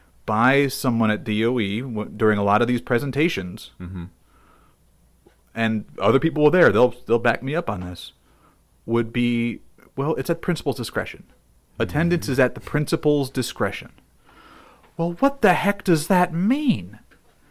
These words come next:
Speaker 1: D-, d-, so does that mean that the principal in one building can treat attendance and absenteeism different than another principal in the same district?
Speaker 2: I believe that's correct.
Speaker 1: So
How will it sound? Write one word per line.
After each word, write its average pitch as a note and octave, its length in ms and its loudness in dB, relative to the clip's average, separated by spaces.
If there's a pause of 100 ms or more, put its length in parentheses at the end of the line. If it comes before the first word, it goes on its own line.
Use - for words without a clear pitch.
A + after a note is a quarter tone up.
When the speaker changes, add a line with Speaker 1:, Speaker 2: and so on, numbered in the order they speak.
(580)
Speaker 1:
D-, - 140 6
d-, D#3+ 180 -6
so F#3 200 6
does D#3+ 220 2
that F3+ 200 4
mean F3 200 0
that D#3+ 200 2
the D#3 80 -2
principal G3 640 0
in B2+ 200 -2 (100)
one D3 340 0
building F3+ 520 4
can C#3 380 -6 (240)
treat - 340 -4
attendance D3+ 640 -2
and - 80 -10
absenteeism C#3 800 -2
different C3+ 420 -2
than D3+ 140 -2
another A2+ 320 -2
principal F#3 640 -6 (220)
in F3+ 160 0
the B2+ 80 -2
same C3 420 -6
district? - 720 -6
Speaker 2:
I F#2 80 -10
believe F2+ 220 -10
that's D2 240 -12
correct. - 480 -18 (400)
Speaker 1:
So C#3+ 560 2